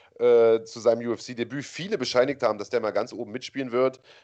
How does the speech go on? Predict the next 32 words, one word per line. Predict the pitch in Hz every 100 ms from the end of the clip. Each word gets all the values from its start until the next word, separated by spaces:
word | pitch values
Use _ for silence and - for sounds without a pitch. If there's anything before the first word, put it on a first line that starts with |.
| _
Äh, | 107 110
war | 107
dann | 120 113
eine |
Weile | 107 113 117 113 110 107
weg | 117
vom | 127
Fenster | - 123 - 107
wegen | 110 107 107
einem, | 101 101 98 92
wegen | 98
einem | 98
Motorradunfall, | 95 165 147 113 120 120 120 117 - - 53 _ -
hat | 110 120
jetzt | 110
irgendwie, | 104 110 113 113
äh, | 104 98
zwei | - 107
Siege | 110 117 117
in | 104
Folge | 120 113
geholt | 104 101 127
seit | 120 107
seinem | 110 101
Comeback. | - 113 123 120 - - _ _ -
Und | 110
ich |
muss | 120 160
irgendwie | 185 160
sagen, | 123 127 180 202 202 - -
ähm, | 147 156 156 156 156 151 _ _ _ _ _
irgendwie | - 147 214 - 165 214 220